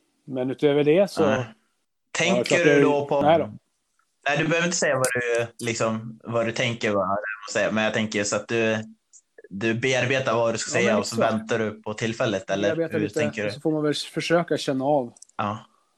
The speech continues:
Speaker 1: situationen och hur den personen är och, ja,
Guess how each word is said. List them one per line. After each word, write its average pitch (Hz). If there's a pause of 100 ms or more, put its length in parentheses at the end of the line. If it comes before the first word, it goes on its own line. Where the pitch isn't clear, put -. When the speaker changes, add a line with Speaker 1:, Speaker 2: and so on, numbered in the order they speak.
(140)
Speaker 1:
situationen 143
och 117 (800)
hur 147
den 143
personen 135
är 139
och, 120 (800)
ja, 147